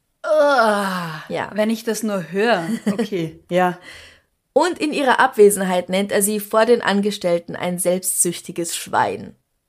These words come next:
Speaker 2: Florence kehrt zu ihm zurück. Er ändert sich natürlich nicht. Er nimmt keinerlei Rücksicht auf ihren Zustand, weder emotional noch physisch,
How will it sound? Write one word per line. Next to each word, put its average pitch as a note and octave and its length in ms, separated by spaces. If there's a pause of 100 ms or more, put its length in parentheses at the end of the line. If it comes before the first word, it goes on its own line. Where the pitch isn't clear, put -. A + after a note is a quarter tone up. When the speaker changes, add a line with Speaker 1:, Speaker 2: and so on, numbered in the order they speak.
(840)
Speaker 2:
Florence F#3 640
kehrt G3+ 240
zu - 100
ihm A#3+ 140
zurück. C4+ 300 (320)
Er A#3 260
ändert A3 320
sich F#3+ 180
natürlich F3+ 480
nicht. - 380 (600)
Er G#3 120
nimmt G#3 320
keinerlei A3 560
Rücksicht A#3 440
auf G#3 140
ihren F#3 200
Zustand, G#3 640 (160)
weder G3 320 (120)
emotional G#3 760
noch F3+ 280
physisch, A3 680